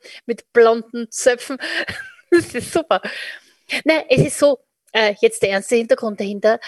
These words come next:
Ähm, da gibt's ja, äh, ein Gräberfeld in, äh, bei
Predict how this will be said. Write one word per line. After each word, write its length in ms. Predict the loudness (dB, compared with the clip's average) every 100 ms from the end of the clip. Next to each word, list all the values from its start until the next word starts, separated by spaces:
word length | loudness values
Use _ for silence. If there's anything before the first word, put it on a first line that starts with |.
| -14 -14 -6
Ähm, 480 | -2 0 0 -4 -10 _ -2
da 80 | -2
gibt's 260 | -2 0
ja, 680 | 0 2 2 4 4 2 0
äh, 60 | -4 _ _ -20 -4
ein 160 | -4
Gräberfeld 600 | 0 2 4 4 4 2
in, 400 | -2 -6 -4 -6
äh, 360 | -2 0 2 0 0
bei 480 | 0 4 4 2